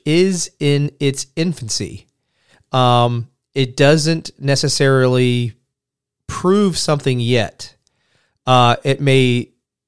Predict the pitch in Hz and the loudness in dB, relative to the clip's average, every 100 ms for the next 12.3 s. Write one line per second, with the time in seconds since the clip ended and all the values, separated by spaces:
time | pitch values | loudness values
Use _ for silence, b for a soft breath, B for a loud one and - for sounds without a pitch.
0 | _ - 139 127 151 151 - 151 143 143 | _ -4 -2 -2 0 -2 0 2 2 2
1 | - 139 135 139 131 113 110 110 113 135 | -2 -2 0 0 0 -2 -2 -4 -4 -4
2 | - - 120 123 113 110 113 - b b | -4 -6 -4 -2 -2 -2 -4 -10 b b
3 | b b _ 117 113 113 107 - _ - | b b _ -2 0 0 -2 -8 _ 0
4 | 143 147 135 127 117 120 - - 151 180 | 2 4 2 0 0 -2 -4 -2 2 4
5 | 165 120 104 73 95 - 127 127 120 151 | 4 2 -2 -6 -10 -6 -2 0 0 0
6 | 156 156 131 123 127 120 127 120 120 113 | 0 0 2 4 2 0 -2 0 -2 -4
7 | - 139 127 123 131 123 117 117 120 127 | -4 -2 -2 -2 -4 -2 -2 -2 -4 -2
8 | 117 107 - 170 214 190 - 117 113 107 | -4 -4 -4 -2 -2 -4 -4 -4 -2 -6
9 | - 110 110 - B B B B B B | -4 -6 -6 -10 B B B B B B
10 | - 147 156 160 - 135 131 127 - 123 | 0 2 2 -2 0 2 2 0 -2 0
11 | 120 123 131 143 143 131 139 139 123 120 | 0 0 0 0 0 2 4 4 2 0
12 | 113 - - | -2 -4 -10